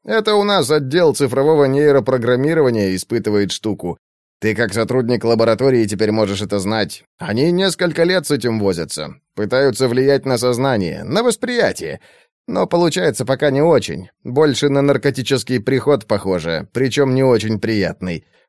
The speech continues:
Но работают ребята. Дурачьё.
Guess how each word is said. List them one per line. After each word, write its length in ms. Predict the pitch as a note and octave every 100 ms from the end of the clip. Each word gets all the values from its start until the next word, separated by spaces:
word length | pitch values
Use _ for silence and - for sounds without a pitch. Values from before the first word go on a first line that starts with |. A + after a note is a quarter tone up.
| _
Но 300 | - D#3+ G#3
работают 580 | A3+ G#3 G3+ A3+ A3+ C#3+
ребята. 520 | C3+ G2+ D#2+ - - - _ -
Дурачьё. 960 | A#2+ A2 C#3+ B2 G#2+ - E2+ E2 D2+